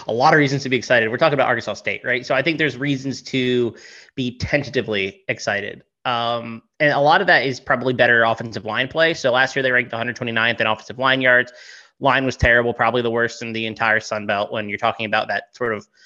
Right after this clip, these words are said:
conference and you're last, it's a, it's a problem. Um, but I think they're gonna improve a lot. They brought in three pretty good transfers, um, all over three hundred pounds. I think they might have the biggest offensive line in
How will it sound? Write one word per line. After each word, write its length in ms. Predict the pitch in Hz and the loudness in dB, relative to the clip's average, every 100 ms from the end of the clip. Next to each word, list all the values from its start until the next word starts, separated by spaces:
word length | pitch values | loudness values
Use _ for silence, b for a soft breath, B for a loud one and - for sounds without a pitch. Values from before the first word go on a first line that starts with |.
| b b b b | b b b b
conference 480 | - 143 151 180 143 | -2 -2 0 -2 -2
and 100 | 123 | -2
you're 120 | 113 | 0
last, 560 | 107 123 170 - - _ 147 - - - | 2 4 2 0 -8 _ -20 -20 -20 -10
it's 240 | 160 123 | -8 -6
a, 80 | 117 - | -8 -6
it's 160 | 131 | -6
a 60 | 120 | -4
problem. 500 | 123 98 101 104 120 _ 143 | -2 -2 -4 -12 -16 _ 0
Um, 540 | 131 127 117 110 - _ _ _ _ _ _ _ | 4 4 2 -4 -10 _ _ _ _ _ _ _
but 160 | 143 170 | -2 0
I 80 | 220 | 2
think 180 | 269 | 4
they're 120 | 277 226 | 4 4
gonna 160 | 214 | 0
improve 300 | 202 196 208 | -2 -2 -2
a 40 | 175 | 0
lot. 180 | 180 | 0
They 80 | 147 | 0
brought 200 | - 214 | 0 0
in 100 | 226 | -2
three 220 | 127 156 | 0 0
pretty 240 | 170 165 147 | 0 -4 -4
good 140 | 147 | -6
transfers, 720 | - 113 135 - 165 175 - - | -4 -4 -4 -2 -2 -2 -8 -4
um, 260 | 127 120 - | -2 -2 4
all 140 | 131 | 4
over 160 | 143 127 | 4 0
three 140 | 139 | -2
hundred 180 | 131 117 | -2 -2
pounds. 300 | 117 131 131 | 0 0 0
I 20 | |
think 160 | 156 185 | 0 2
they 80 | |
might 160 | 147 143 | 2 2
have 140 | 135 | 2
the 40 | 123 | 0
biggest 300 | 123 120 131 | 0 0 0
offensive 340 | 123 113 120 | 0 -2 -4
line 280 | 123 113 110 | 0 0 -2
in 380 | 123 120 107 | -4 -4 -4